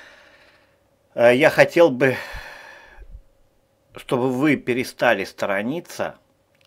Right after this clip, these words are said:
абстрактных классов. Ведь ни один серьезный проект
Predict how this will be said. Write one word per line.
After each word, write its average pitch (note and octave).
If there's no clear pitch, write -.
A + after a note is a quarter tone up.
абстрактных -
классов. A#2
Ведь A#2
ни D3+
один C#3+
серьезный A2+
проект A#2